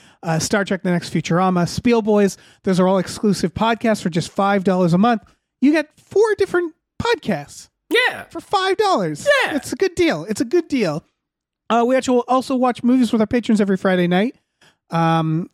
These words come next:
Speaker 1: uh, we should, we should do Fight the Future again at some point. I
Speaker 2: Oh,
Speaker 1: would delight
Speaker 2: absolutely.
Speaker 1: in that.
Speaker 2: Absolutely. We, we should do
Speaker 1: Yeah.
Speaker 2: that. Um,
Speaker 1: Yeah.
Speaker 2: yeah. Uh, we also have a store. Head over to gamefullyunemployed dot com where you can find a link to our Teespring store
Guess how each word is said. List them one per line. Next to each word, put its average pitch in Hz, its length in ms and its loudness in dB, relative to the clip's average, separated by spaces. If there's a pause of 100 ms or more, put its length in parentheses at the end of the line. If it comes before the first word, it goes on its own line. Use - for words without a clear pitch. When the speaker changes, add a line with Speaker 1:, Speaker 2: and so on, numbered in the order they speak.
(140)
Speaker 1:
uh, - 180 -10
we 233 140 2
should, 302 220 -2
we 240 180 2
should 202 240 -2
do 196 160 2
Fight 175 240 -4
the 165 80 -10
Future 156 360 -2
again 151 280 -2
at 156 80 -4
some 151 260 0
point. 160 400 -2
I 180 80 -2
Speaker 2:
Oh, 175 60 2
Speaker 1:
would 120 100 0
delight 123 160 -2
Speaker 2:
absolutely. 160 380 0
Speaker 1:
in 160 60 2
that. 165 120 -4
Speaker 2:
Absolutely. 98 720 -4
We, 90 220 -6
we 101 100 -4
should 90 180 -6
do 185 100 -2
Speaker 1:
Yeah. 175 280 0 (420)
Speaker 2:
that. 135 80 -2
Um, 135 380 -2 (180)
Speaker 1:
Yeah. 175 300 0 (160)
Speaker 2:
yeah. 240 400 -2 (720)
Uh, 165 320 0
we 208 80 4
also 190 200 0
have 147 100 -2
a 123 40 -10
store. 156 340 0
Head 143 120 0
over 139 80 -2
to 135 60 -6
gamefullyunemployed 117 680 -2
dot 101 220 -2
com 131 200 0
where 131 60 -4
you 104 60 -6
can 107 100 -8
find 110 180 -4
a 104 40 -4
link 101 180 -4
to - 100 -6
our 90 60 -2
Teespring 107 500 -4
store 113 180 -4